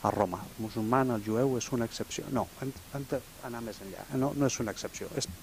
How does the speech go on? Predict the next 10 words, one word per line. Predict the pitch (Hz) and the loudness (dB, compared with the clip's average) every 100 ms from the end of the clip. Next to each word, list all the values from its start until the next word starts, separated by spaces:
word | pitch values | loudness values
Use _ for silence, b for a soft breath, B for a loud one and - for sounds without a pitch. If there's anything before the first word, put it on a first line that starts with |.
| - | 4
part, | 123 113 - B B B | 4 4 -2 B B B
estan | - 135 | -4 0
a | 120 | 0
casa, | - 90 90 - - | -2 -6 -8 -12 -14
és, | 117 - | -12 -8
és | 107 - - | -10 -8 -2
part | 113 | 2
de | 117 | 6
la | 107 101 | 8 8
nostra | 98 - 101 | 6 6 4